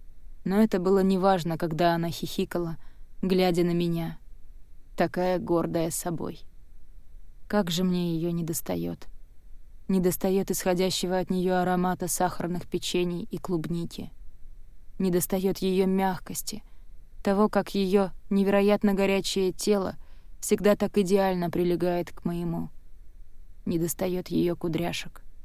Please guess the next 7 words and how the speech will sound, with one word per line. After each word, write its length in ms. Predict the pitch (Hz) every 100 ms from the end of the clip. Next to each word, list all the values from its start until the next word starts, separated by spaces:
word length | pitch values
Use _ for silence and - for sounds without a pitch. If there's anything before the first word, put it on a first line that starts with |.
| - - - - - - - -
Когда 240 | - 180 196
я 140 | 202
протягиваю 760 | 196 185 196 180 180 190 185
руку 260 | 190 190 185
на 140 | 180
сей 320 | 180 - 196 180
раз, 340 | 175 -